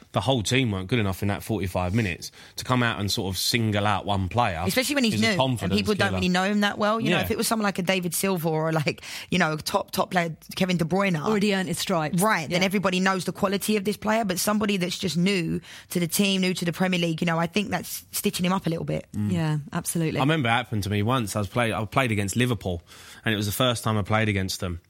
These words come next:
Speaker 1: And I was at Tottenham, and Steven Gerrard was playing against,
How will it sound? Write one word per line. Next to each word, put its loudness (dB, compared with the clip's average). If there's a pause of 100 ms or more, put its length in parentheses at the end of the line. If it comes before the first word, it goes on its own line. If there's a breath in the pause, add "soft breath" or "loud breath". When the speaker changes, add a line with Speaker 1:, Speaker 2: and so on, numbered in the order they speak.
(680)
Speaker 1:
And 0
I 2
was 2
at -4
Tottenham, -2
and -2
Steven 2
Gerrard 2
was -2
playing 0
against, -4